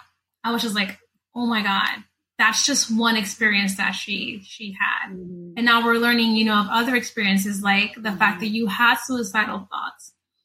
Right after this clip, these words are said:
Speaker 2: Yeah.
Speaker 1: I have to commend you though, because you have an awareness, even though you were dealing with these several scenarios with people and relationships and your own thoughts, you had the awareness to understand that you were going through something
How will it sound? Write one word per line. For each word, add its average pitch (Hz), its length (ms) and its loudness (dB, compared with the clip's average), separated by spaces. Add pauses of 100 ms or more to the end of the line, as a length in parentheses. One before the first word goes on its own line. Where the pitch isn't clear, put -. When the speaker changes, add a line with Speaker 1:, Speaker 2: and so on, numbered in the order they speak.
(160)
Speaker 2:
Yeah. 185 160 -18
Speaker 1:
I 226 60 -2
have 240 300 2
to 320 80 -2
commend 247 400 2
you 247 100 2
though, 196 160 2
because 196 500 2
you 269 220 4
have 226 580 4
an 220 200 0
awareness, 196 580 2
even 262 200 -2
though 320 60 0
you 294 200 0
were 262 140 2
dealing 220 420 0
with 202 160 -2
these 208 260 -2 (100)
several 202 640 -4 (240)
scenarios 208 520 2
with 196 160 0
people 208 480 0
and 190 200 -2
relationships 202 720 -2
and 196 140 0
your 196 220 0
own 202 240 0
thoughts, 233 500 2 (320)
you 269 320 2
had 262 400 4
the 226 140 4
awareness 196 680 2
to - 80 -4
understand 202 520 0
that 220 120 -4
you 226 220 4
were 240 180 2
going 202 460 2
through 202 180 -4
something - 600 0